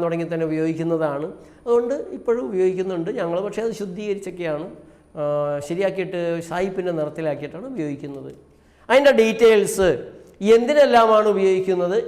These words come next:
എന്ന് നിങ്ങൾക്ക് കാണാൻ സാധിക്കും. ഞാൻ വിസ്താര ഭയം കൊണ്ട് കൂടുതൽ അതിലേക്ക് കടക്കുന്നില്ല, നോക്കുക.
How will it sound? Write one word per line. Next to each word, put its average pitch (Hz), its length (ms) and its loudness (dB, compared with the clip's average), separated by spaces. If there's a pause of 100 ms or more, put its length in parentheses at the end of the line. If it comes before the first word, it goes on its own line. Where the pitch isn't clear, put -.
എന്ന് 170 220 0
നിങ്ങൾക്ക് 160 340 -4
കാണാൻ 160 300 0
സാധിക്കും. 143 340 -4 (420)
ഞാൻ 180 200 4 (880)
വിസ്താര 190 340 2 (120)
ഭയം 175 240 2
കൊണ്ട് 165 160 -2 (100)
കൂടുതൽ 160 320 0 (380)
അതിലേക്ക് 151 380 -2
കടക്കുന്നില്ല, 139 500 -2 (200)
നോക്കുക. 240 360 0